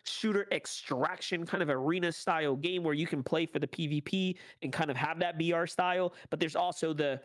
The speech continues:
whole idea of, like, "Ooh, there's a lot riding on the line. It's bigger than just me. It's the items that I have. I wanna escape with that." And then you jump over to, like, Shroud and Sacriel. They're building an open world survivor shooter, like, their dream game.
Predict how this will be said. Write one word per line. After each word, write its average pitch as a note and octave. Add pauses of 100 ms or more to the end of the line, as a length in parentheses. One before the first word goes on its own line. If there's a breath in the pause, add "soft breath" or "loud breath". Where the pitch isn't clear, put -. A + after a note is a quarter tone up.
(120)
whole G3
idea D#3+
of, C#3
like, C#3+ (120)
"Ooh, F#3+
there's E3
a E3
lot D3+
riding D3
on C3+
the B2
line. C3
It's B2+
bigger D3+
than C#3
just C3
me. C#3
It's B2
the C3+
items C#3+
that C3
I B2
have. C3
I B2+
wanna C3
escape C#3
with C3
that." - (240 loud breath)
And D#3+
then G#3+
you G#3
jump G3
over G3
to, F#3+
like, F#3 (200 loud breath)
Shroud A#3
and D#3+
Sacriel. E3 (320 loud breath)
They're F#3
building G3+
an E3
open G3
world F#3
survivor E3+
shooter, F#3+
like, D#3+
their G#3
dream G3
game. E3+